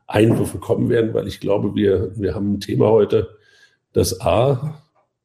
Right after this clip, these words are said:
sich am Erschließen erst ist, glaube ich, weil da haben sich ein paar irgendwo auf der rechtlichen Seite ein paar Gedanken gemacht, die einige in den letzten Jahren durchgeschüttelt haben. Und auf der anderen Seite wir halt Unternehmen sehen, die sich diesem Thema sehr aktiv öffnen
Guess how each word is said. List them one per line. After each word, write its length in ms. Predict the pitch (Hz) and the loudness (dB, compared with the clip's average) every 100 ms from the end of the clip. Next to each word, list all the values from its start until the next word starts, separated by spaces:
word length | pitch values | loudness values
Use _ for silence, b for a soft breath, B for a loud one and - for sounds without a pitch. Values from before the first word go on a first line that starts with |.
| _ _ _ _ _ _ | _ _ _ _ _ _
sich 280 | - 92 110 | 0 2 2
am 60 | |
Erschließen 480 | 107 - 120 120 156 | 2 0 -4 -2 0
erst 260 | 156 127 - | 0 -2 -2
ist, 220 | 135 - | -6 -4
glaube 260 | 139 139 | -4 -2
ich, 240 | 160 156 - | -2 -4 -10
weil 220 | 104 101 | -4 -2
da 100 | - | 0
haben 120 | 101 104 | -2 -6
sich 160 | 98 | -6
ein 120 | 110 | -6
paar 260 | 107 98 120 | -6 -8 -4
irgendwo 340 | 120 117 117 | -2 -2 -2
auf 80 | 110 | -4
der 140 | - 92 | -4 -6
rechtlichen 400 | 95 - 107 113 | -6 -6 -6 -2
Seite 260 | 101 - | -2 -2
ein 60 | 101 | -4
paar 160 | 104 | -4
Gedanken 400 | 98 92 92 - | -6 -6 -8 -2
gemacht, 420 | 123 113 113 - _ B B B B - | -2 0 -2 -4 _ B B B B -8
die 120 | 98 | 0
einige 340 | 92 104 107 | 4 4 4
in 100 | 101 | 2
den 100 | 101 | 2
letzten 300 | 98 90 - | -2 -2 0
Jahren 180 | 95 95 | 0 2
durchgeschüttelt 640 | 98 - 123 - 117 113 | 0 -4 -4 -4 0 0
haben. 480 | 117 107 123 120 120 _ b b b b b b _ | 2 2 2 -2 -8 _ b b b b b b _
Und 160 | - | 2
auf 120 | 101 | 2
der 140 | - 95 | 2 -2
anderen 260 | 98 101 | 0 0
Seite 280 | 107 98 113 | 2 0 0
wir 140 | 110 110 | 0 0
halt 140 | 104 | 0
Unternehmen 560 | 107 101 98 98 107 107 | -2 0 0 2 2 2
sehen, 340 | 104 107 110 | 2 0 0
die 180 | 101 101 | 0 -2
sich 220 | 101 95 | -2 -4
diesem 300 | - 101 95 | -6 -4 -4
Thema 280 | 95 104 98 | 0 2 2
sehr 280 | 92 98 101 | 2 0 -2
aktiv 360 | - - 107 | -8 -6 -6
öffnen 580 | - 104 131 120 120 120 | -2 0 2 2 2 -4